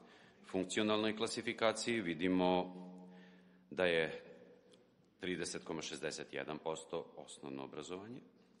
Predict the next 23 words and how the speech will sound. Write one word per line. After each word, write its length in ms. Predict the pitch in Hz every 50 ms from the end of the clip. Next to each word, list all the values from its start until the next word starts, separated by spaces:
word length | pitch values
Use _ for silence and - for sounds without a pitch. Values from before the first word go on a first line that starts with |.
| _ _ _ _ _ _ _ _ _ _ _ _ _
poljoprivreda 680 | - 98 98 101 98 98 98 104 104 104 104 101 95 104
sedam 380 | 101 - 104 98 90 92 92 90
sedamdeset 600 | - 92 78 90 90 85 87 82 - - 90 85
devet. 440 | 80 67 64 - - - - - - - - - - _ -
Idemo 240 | - 120 156 170 170
dalje 300 | 156 175 185 180 127 92
da 120 | 76 80
pogledamo 520 | - - 87 82 78 87 90 82 85 87 87
još 220 | 92 92 92 87
detaljnije. 680 | 101 107 - - 120 117 120 123 131 135 131 135 127 127 - - - - - - - - - - - - - - - - - -
Pogledamo 440 | - 131 127 139 143 135 135 131 131
onda 300 | 131 131 127 127 120 117 - - - - - - - - - - - - - - - -
rashode 460 | 101 110 113 113 - - 120 104 110
prema 300 | - - 110 107 110 110
organizacionoj 680 | 113 104 80 82 76 73 73 71 69 - - 71 71
klasifikaciji, 760 | 69 - 73 - - 76 - 76 - 85 85 85 - - 101 95
vidimo 680 | 90 92 87 92 90 - 92 92 92 90 - - - - - - - - - - - - - - - -
obrazovanje 800 | 76 - - - 71 62 69 71 73 78 80 82 82 82 82
četrdeset 680 | - - 82 - 71 69 65 73 73 - - 78 - -
tri 200 | - 76 71 71
koma 200 | - 69 69 69
osamdeset 460 | 67 - - 69 65 67 64 - -
tri. 180 | - 76 80